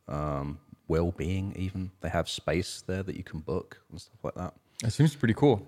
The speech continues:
Speaker 1: So I think, like, he enrolled there and, like, studied there, and then he sort of, uh, graduated out of that and started teaching other students there.
Speaker 2: Yeah.
Speaker 1: Um, in return for, like, free studio <laughs> time.
Speaker 2: Yeah,
Speaker 1: Is
Speaker 2: and
Speaker 1: what he said. Yeah.
Speaker 2: Right.
Speaker 1: Yeah.
Speaker 2: No, that's, that's the great
Speaker 1: Yeah.
Speaker 2: point. That's,
Speaker 1: Yeah.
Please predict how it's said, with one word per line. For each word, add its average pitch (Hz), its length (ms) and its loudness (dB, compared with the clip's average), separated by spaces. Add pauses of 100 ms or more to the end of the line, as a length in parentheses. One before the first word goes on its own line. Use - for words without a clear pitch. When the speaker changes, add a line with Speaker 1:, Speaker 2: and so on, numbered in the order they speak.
Speaker 1:
So 101 220 6
I 104 60 8
think, 147 300 4
like, 110 180 8
he 107 220 6
enrolled 90 500 4
there 104 260 6
and, 90 120 4
like, 80 160 0
studied 87 440 2
there, 95 280 4
and 82 120 2
then 82 180 2
he 95 100 -6
sort - 220 -4
of, 87 180 -2 (680)
uh, 78 560 2 (360)
graduated 95 640 6
out 95 200 6
of 101 100 2
that 101 400 6
and 92 220 2
started 85 460 2
teaching 90 420 -2
other 78 160 0
students 87 500 -4
there. 64 240 -6 (360)
Speaker 2:
Yeah. 120 220 8
Speaker 1:
Um, 95 200 2
in 90 180 0
return 82 420 0
for, 85 120 -4
like, 76 240 -2
free 82 180 -4
studio 80 440 -4
<laughs> - 120 -6
time. 101 120 -2 (440)
Speaker 2:
Yeah, 135 200 12
Speaker 1:
Is 120 60 12
Speaker 2:
and 104 60 6
Speaker 1:
what 98 100 4
he 78 60 0
said. 76 340 -2
Yeah. 82 60 2
Speaker 2:
Right. 113 240 10 (100)
Speaker 1:
Yeah. - 180 -2 (100)
Speaker 2:
No, 139 160 12
that's, 131 220 8
that's 123 240 8
the 123 60 6
great 113 160 10
Speaker 1:
Yeah. 87 40 2
Speaker 2:
point. 117 160 8
That's, 110 180 6
Speaker 1:
Yeah. 87 140 2